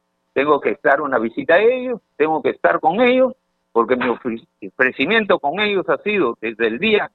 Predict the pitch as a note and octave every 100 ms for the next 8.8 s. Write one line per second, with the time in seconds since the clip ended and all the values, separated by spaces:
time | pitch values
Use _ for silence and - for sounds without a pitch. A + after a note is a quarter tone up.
0 | _ G#2+ - G3+ G3 A2 _ _ _ _
1 | A2 - _ _ _ _ _ - G#2 C3+
2 | F#3 F3 C3+ G#2+ G#2+ - A2+ - A#3 -
3 | _ _ _ - A2+ A#2+ F#3 F#3+ F#3+ -
4 | - A#2 A2+ A2 - B2 A#2+ A#2+ - A3+
5 | G3 - A#2 G#2 G#2 - F3 F#3 F3 F#3+
6 | F#3 G#3+ - _ _ _ _ _ _ _
7 | - C4 C4 G#3+ _ _ _ _ F3 G3
8 | G3 _ _ - A#2+ G3 A3